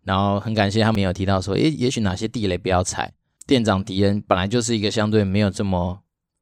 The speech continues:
呃，<laughs> 没有那么要脸的人啊，所以我觉得我应该会在这段时间开始准备一些自我推荐的，不管是信件的内容或什么。那希望哪一天有机会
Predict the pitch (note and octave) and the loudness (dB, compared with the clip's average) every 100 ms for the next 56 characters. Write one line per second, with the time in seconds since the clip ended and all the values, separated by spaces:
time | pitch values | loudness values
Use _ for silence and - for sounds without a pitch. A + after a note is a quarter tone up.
0 | - E2+ D#2+ D#2+ - - _ _ _ - | -12 -8 -8 -8 -14 -20 _ _ _ -2
1 | A#2 A#2 A#2 G#2+ - _ - _ A#2+ B2 | 2 4 2 -2 -6 _ -20 _ 2 4
2 | B2 A#2+ A2+ G#2 F#2+ F#2 F2 D#2+ F2+ G2 | 6 6 8 6 4 2 0 2 2 4
3 | G#2+ G#2+ G2 F#2+ F#2+ F2+ G#2+ B2+ D3 D3+ | 6 6 4 2 0 0 0 2 2 2
4 | C#3+ C#3 C#3 B2+ A2+ - B2+ A2+ - F#2+ | 4 2 4 2 0 0 0 2 -2 -2
5 | F#2 G#2 G#2 G2 F#2 F2+ F2 F#2+ F#2 F#2 | -2 0 0 0 -2 -4 0 2 2 0
6 | F#2 F2+ - G2 F#2+ D#2+ - F#2 F2+ F#2+ | -4 -4 -6 -4 -2 -4 -2 -4 -2 -4
7 | F2+ F#2 - G#1+ G1+ - - - A2 F#2 | -4 -4 -4 -6 -8 -14 -14 -6 -2 -2
8 | G2+ A2 G2 G2+ F#2 G2+ F#2 F2+ G2 F2+ | -2 -4 -2 -2 0 0 0 -2 -4 -4
9 | F2+ B1+ - _ _ _ G2+ F#2+ - A#2+ | -8 -12 -16 _ _ _ -4 -2 4 4
10 | A2+ F#2 F#2+ G#2 A2+ F#2 - B2 C3 B2 | 4 2 0 0 -2 -2 -2 0 4 4